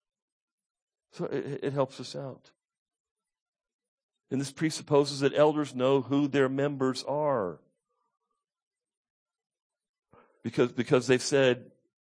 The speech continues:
"We're, we're committed here. We're here." Right? We're under your authority. And now let me stop. Peter comes along in First Peter chapter five, verses one, two, and three.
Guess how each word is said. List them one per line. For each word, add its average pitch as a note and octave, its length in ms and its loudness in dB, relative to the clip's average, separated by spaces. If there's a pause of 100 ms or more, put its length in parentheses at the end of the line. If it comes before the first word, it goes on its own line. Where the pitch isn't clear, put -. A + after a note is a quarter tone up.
(640)
"We're, G#2+ 160 -2
we're G#2 140 -4
committed G#2+ 420 -2
here. C#2+ 280 -6 (640)
We're F2+ 100 -4
here." E2 300 -4 (1000)
Right? G2 260 -4 (880)
We're B1+ 140 -8
under E2+ 300 -4 (360)
your F2 240 -2
authority. E2 540 -2 (360)
And G2 160 -2 (300)
now E2+ 80 -6
let E2+ 80 -4
me E2+ 100 -4
stop. B1 360 -6 (720)
Peter C3 200 2
comes A#2+ 260 2
along G2+ 260 2
in F2 100 -6
First G2+ 320 -4
Peter F#2 180 -4
chapter F#2 320 -2
five, E2+ 300 0
verses D#2+ 240 -8
one, F#2 180 -2
two, F#2+ 180 -8
and F2+ 100 -8
three. E2+ 320 -6